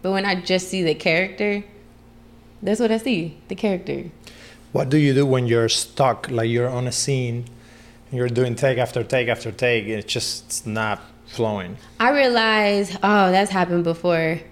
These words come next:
Speaker 1: But to be honest, a lot of times, if that does happen, which it doesn't happen often, because, okay, I'm a one-hitter quitter. <laughs> No, I'm just kidding.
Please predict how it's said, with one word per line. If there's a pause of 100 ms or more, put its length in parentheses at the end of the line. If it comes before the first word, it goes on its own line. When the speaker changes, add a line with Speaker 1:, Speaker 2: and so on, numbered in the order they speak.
Speaker 1:
But
to
be
honest, (240)
a
lot
of
times,
if
that
does
happen,
which
it
doesn't
happen
often, (280)
because,
okay,
I'm
a
one-hitter
quitter. (140)
<laughs>
No,
I'm
just
kidding.